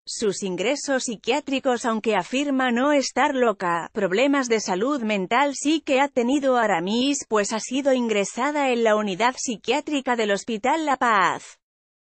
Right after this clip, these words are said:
"Me automediqué para reunirme con mamá, las heridas me las hice yo, pero no me acuerdo porque ya estaba inconsciente", diría después al respecto en el Deluxe.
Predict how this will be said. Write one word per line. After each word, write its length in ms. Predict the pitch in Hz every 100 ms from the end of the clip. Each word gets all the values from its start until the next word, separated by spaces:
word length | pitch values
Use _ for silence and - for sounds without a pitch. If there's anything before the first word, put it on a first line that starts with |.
| _ _ _
"Me 180 | 233 233
automediqué 760 | 262 330 269 247 220 196 277 262
para 220 | 254 233
reunirme 680 | 226 220 190 202 311 294 285
con 220 | 233 202
mamá, 440 | 185 202 226 175 185
las 260 | 202 185
heridas 460 | 196 214 285 277 226
me 120 | 202
las 240 | 196 -
hice 460 | 233 226 - 214 170
yo, 240 | 165 208
pero 300 | 214 226 202
no 120 | 185 262
me 160 | 269
acuerdo 500 | 226 - 330 320 294
porque 340 | 254 233 214 196
ya 200 | 269 294
estaba 480 | 240 - 285 339
inconsciente", 1000 | 330 285 165 147 147 220 254 254 262 247 214
diría 560 | 196 185 233 294 285
después 580 | 247 214 - 247 277 -
al 140 | 226
respecto 640 | 202 269 - 277 320 - 294
en 120 | 262
el 160 | 254 240
Deluxe. 720 | 226 240 202 170 - -